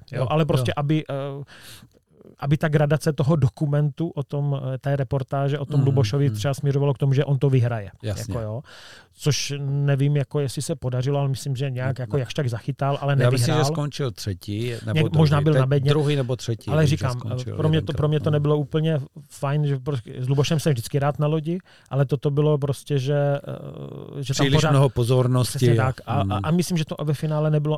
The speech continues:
Speaker 1: i jako moc Lubošovi příjemné, jako jo.
Speaker 2: No, já si myslím, že určitě ne, jednak ztrácáš čas chytací,
Speaker 1: No.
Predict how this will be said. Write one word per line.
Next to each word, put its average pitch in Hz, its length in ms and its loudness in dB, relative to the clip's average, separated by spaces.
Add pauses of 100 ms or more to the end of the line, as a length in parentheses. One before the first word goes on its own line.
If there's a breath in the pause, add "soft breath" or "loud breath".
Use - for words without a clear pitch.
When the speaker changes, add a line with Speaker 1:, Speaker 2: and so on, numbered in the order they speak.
Speaker 1:
i 147 220 0 (120)
jako 123 180 -6
moc 147 220 0
Lubošovi 127 440 -2
příjemné, 113 500 -8
jako 113 240 -12
jo. 147 80 -6
Speaker 2:
No, 156 100 -2
já 120 160 -4
si - 160 -4
myslím, 123 240 -4
že 127 100 0
určitě 123 420 -4
ne, 123 140 -2
jednak 120 300 -6
ztrácáš 107 580 -6
čas - 340 -8
chytací, 117 760 -6
Speaker 1:
No. 117 120 -8